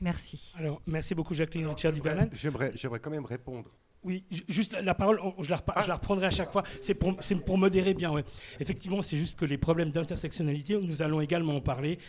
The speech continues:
Speaker 2: Euh, on en est extrêmement sensible, euh, effectivement, à Libre Radio. Et on, on reviendra certainement là-dessus. Joël Flax, euh, à toi la parole, bien entendu, pour la liste huit pour Genève.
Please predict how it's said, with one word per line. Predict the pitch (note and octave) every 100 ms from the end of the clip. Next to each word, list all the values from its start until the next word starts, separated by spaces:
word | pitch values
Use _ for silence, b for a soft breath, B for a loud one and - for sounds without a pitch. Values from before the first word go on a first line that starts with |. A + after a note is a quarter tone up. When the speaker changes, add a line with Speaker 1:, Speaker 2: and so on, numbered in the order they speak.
| B B
Speaker 2:
Euh, | D#3
on | D#3+
en | D3+
est | D3+
extrêmement | D3 - - F3+ D#3
sensible, | E3 D#3 - C#3+
euh, | C#3 C#3+
effectivement, | C3+ - D#3
à | C3+
Libre | C3+ C3+
Radio. | C3+ D#3+ B B B
Et | D#3 C#3+ E3
on, | F3 E3+
on |
reviendra | C#3 F3 D3+
certainement | C3 G3 F#3 D#3
là-dessus. | D3 D3 - D#3 B
Joël | C#3+ C#3+
Flax, | - G3+ G3+ E3+
euh, | D3+ C#3 A#2+ -
à | B2+
toi | -
la | D3
parole, | B2 A#2+ F3
bien | C#3+
entendu, | C3 - C#3+
pour | G#3+ D#3+
la | C3+
liste | G3 - -
huit | D3 A3 -
pour | C4+
Genève. | D#3 B2+